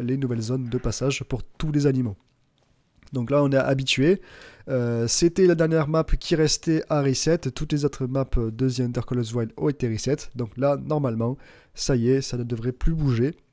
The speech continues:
Euh, on ne devrait plus avoir encore deux resets sur, euh, les maps pendant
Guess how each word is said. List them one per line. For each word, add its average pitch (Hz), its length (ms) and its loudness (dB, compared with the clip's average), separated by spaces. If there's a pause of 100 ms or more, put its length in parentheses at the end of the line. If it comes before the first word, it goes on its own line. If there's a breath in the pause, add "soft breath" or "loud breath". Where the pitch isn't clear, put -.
(140)
Euh, 113 200 -6
on 110 60 -8
ne - 20 -10
devrait 117 240 -8
plus 151 160 -4
avoir 131 240 2
encore 117 360 -2
deux 127 220 2
resets 120 460 -2 (360 loud breath)
sur, - 480 -2
euh, 113 160 0
les 110 120 -2
maps 131 160 0
pendant 120 400 0